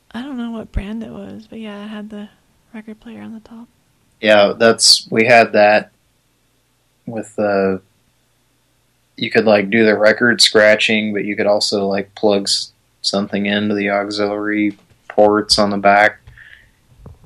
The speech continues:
Speaker 2: and we would take the McDonald's record and, like, you know, kind of talk along with it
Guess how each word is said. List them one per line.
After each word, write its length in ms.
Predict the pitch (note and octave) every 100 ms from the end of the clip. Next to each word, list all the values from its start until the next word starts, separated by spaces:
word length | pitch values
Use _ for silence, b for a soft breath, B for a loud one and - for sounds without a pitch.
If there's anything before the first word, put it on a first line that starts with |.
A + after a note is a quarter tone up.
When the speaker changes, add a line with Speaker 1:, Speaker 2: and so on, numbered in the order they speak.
| _
Speaker 2:
and 200 | G#2+ G2
we 80 | F#2+
would 180 | F#2+ F#2+
take 320 | - G2+ -
the 80 | G2
McDonald's 720 | G2 G2 G2+ G2+ G#2 G2+ G2
record 640 | G#2 G2+ G2+ G#2 G#2 G2+ G2+
and, 160 | G2+
like, 320 | G2+ G2 G2 _ _ _ _ _ _ _ _ _ _ _ _ _ _ _ G2
you 60 |
know, 80 | G#2 -
kind 220 | - G#2
of 180 | F#2+ -
talk 380 | - G2+ G2 -
along 420 | G2+ G2+ G2+ G2+
with 240 | G2 G2+
it 220 | F#2+ G2